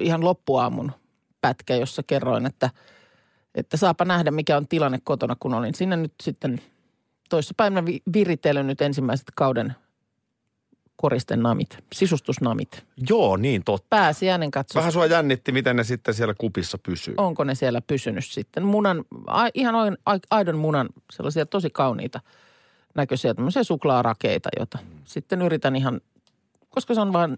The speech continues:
Speaker 1: niin nätin näköinen siinä tulppani kimpun vieressä.
Speaker 2: Mm. Mä, mä näen ton niin kuin, että siinä on niin kuin juustopala ja sit semmonen giljotiini odottaa, että joku tarttuu. Se
Speaker 1: No,
Speaker 2: rotta on siinä jumissa.
Speaker 1: niin, no eihän siinä,
Speaker 2: Tai hiiri.
Speaker 1: siinähän ei oo sitä ollut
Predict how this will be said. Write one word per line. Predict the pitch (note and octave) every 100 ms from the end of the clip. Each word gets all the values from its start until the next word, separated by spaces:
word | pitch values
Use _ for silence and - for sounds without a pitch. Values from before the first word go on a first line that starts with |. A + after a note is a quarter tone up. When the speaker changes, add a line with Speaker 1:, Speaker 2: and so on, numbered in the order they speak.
| -
Speaker 1:
niin | E3+
nätin | D#3 D3+ C3
näköinen | A#2+ - A#2 A#2
siinä | C#3 A#2+
tulppani | C#3 A#2 - - C3 _ _ _ _ -
kimpun | D3+ - B2+
vieressä. | B2 A2+ A#2+ - -
Speaker 2:
Mm. | F#2+ - -
Mä, | C#3+ D3+
mä | F3+
näen | G3 F3+
ton | E3+ D3
niin | C3+ A#2
kuin, | B2 A#2 - - - _ _ _ _ -
että | G2
siinä | A#2+ A2
on | G#2
niin | G2
kuin | G2+
juustopala | A#2 A#2+ G#2 - F#2+ G#2 F#2+ E2+ - _ _ -
ja |
sit | - F2+
semmonen | - F#2 F#2
giljotiini | G2 A2 F#2 F2 E2+ D#2+ E2 - _ _ -
odottaa, | G#2 F2+ - E2+
että | E2+
joku | G#2 -
tarttuu. | - F#2 E2+ - F2+ E2 - - _ _ _ - A#3
Se | B3
Speaker 1:
No, | A#3+
Speaker 2:
rotta | A#2+ B2+ F#3+
on | F#2
siinä | G2+ F#2
jumissa. | F2 E2+ D#2+ F#3+ A#3+
Speaker 1:
niin, | A#3 A3+
no | A3+ G3+ G3+ F3+
eihän | A3 G#3
siinä, | G3 G3+ G3
Speaker 2:
Tai | -
hiiri. | F#3+ F3+
Speaker 1:
siinähän | G3+ G3 G3+
ei | G3+
oo | G3+
sitä | F#3+ - F#3 F#3
ollut | F#3+ E3+ C#3